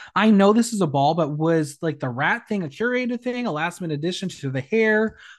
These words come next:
Um, I, I really think the hair is giving you, like, Marie Antoinette, while the rest is giving you poor ruffian fighting in the Revolutionary War of France.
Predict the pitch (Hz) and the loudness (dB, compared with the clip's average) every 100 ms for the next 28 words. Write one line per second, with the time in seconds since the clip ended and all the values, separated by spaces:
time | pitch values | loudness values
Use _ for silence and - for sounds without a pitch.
0 | _ - 175 170 170 - 180 175 185 185 | _ -2 0 0 -2 -6 -8 -8 0 0
1 | 170 175 214 226 220 202 180 135 175 165 | 2 2 6 6 6 2 -4 -4 -4 -4
2 | 160 147 147 131 131 135 160 156 139 139 | -4 -4 -4 -4 -2 -2 -2 -2 -6 -6
3 | 139 165 160 135 123 139 151 151 139 135 | -4 -6 -6 -6 -4 -6 -6 -6 -2 -2
4 | 139 127 - 156 147 131 139 135 156 135 | 0 -2 -4 -4 -2 -2 -4 -4 -6 -6
5 | - 113 151 185 196 202 208 208 - 208 | -6 -6 -6 -4 0 0 0 -2 -2 -4
6 | 208 220 220 220 - - - - 190 - | -2 0 0 -2 -8 -20 -12 -6 -6 -2
7 | 226 226 226 - | 0 0 -2 -8